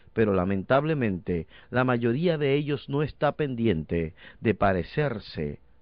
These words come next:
a Dios. El apóstol Pablo dice en uno de sus escritos:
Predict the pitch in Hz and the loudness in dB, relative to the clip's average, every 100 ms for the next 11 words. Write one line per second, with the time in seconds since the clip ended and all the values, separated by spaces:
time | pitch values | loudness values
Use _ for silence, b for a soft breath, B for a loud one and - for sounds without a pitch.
0 | - - - 87 78 107 85 - - - | -20 -12 -8 -6 0 2 0 -4 -20 -20
1 | - - - - - - - - - 180 | -20 -20 -20 -20 -20 -20 -20 -8 -2 0
2 | 185 - - 180 - 175 160 160 127 180 | 2 0 2 0 4 2 2 -2 -2 -4
3 | - 156 B B B 139 139 147 190 165 | -2 -2 B B B 0 0 0 0 2
4 | 139 123 135 - 107 - 170 131 - 67 | 0 -2 -6 -6 -6 -2 -2 -2 -6 -8
5 | - - - | -10 -18 -20